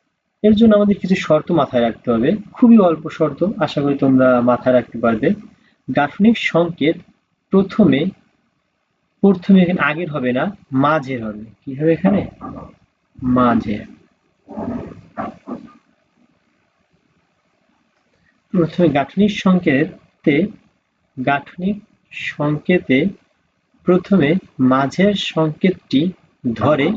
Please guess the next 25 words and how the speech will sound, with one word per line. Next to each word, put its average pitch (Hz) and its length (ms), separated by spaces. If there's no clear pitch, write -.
নিতে 127 280
হবে। 107 180
মানে 214 140
এ - 20
মনে 180 200
করো 170 220
এখানে 160 200
আছে 165 120
তোমার 247 220
এইচ 156 380
টু 143 120
এস 135 140
ও - 20
ফোর, 117 180
এই 226 140
যেটা 208 160
সংকেত 151 260
আছে - 120
এর 196 80
মাঝের 143 480
সংকেত 170 320
কোনটা? 113 260
সালফার 175 440
না? 233 60
যে 160 80